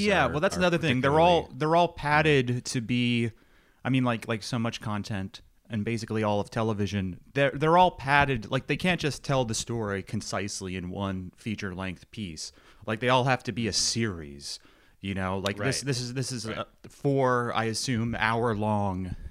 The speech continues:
Speaker 1: uh, installments. And also what, what I really found unseemly about this one was that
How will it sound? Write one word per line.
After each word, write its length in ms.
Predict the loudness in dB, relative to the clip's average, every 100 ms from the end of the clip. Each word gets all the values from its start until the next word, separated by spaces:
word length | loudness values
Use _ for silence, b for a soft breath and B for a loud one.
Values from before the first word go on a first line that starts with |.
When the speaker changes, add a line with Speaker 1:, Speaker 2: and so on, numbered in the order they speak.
| -8
Speaker 1:
uh, 220 | -6 -4 -6
installments. 720 | -6 -2 2 2 2 -2 -8 B B B B
And 80 | 0
also 260 | 2 2
what, 220 | 2 2 0
what 220 | -4 -4 -2
I 60 |
really 280 | 2 4 2
found 300 | 2 0 2
unseemly 480 | 0 -2 0 0 0
about 280 | 0 -2 -2
this 220 | -4 -2
one 320 | -2 -2 -4 -10 _ _ -20 _ _ _ -14 -4
was 180 | -4
that 480 | 0 0 0 -2 -10